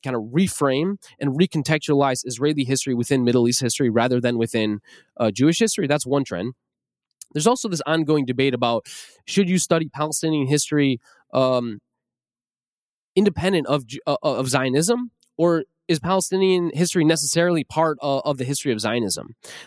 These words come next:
Um, and so you have scholars like Zachary Lachman who would say, you know,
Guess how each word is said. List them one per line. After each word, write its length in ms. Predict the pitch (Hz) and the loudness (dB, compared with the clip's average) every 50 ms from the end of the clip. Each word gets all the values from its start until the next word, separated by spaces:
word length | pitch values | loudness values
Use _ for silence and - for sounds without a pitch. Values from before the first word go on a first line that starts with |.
| - - - | -10 -4 0
Um, 200 | 139 143 147 - - | 0 0 0 0 -2
and 120 | 156 151 | -2 0
so 80 | - 175 | 2 2
you 120 | 170 156 | 2 2
have 220 | 156 175 180 156 | 2 0 -2 -2
scholars 340 | - - - 160 165 165 139 | -4 -4 -2 0 0 0 0
like 140 | 156 143 117 | -2 -4 -2
Zachary 320 | 131 151 143 147 - 180 | -2 -2 -2 0 -2 -2
Lachman 420 | 185 220 302 320 277 - 196 165 156 | 0 0 0 0 0 -2 -4 -4 -2
who 80 | 165 | 0
would 120 | 160 156 - | 0 0 0
say, 340 | - 170 165 165 165 151 139 - - - - _ _ _ _ _ - | 0 2 2 2 2 0 -2 -6 -12 -20 -20 _ _ _ _ _ -4
you 60 | 127 | -2
know, 240 | 123 127 127 127 | 0 0 0 0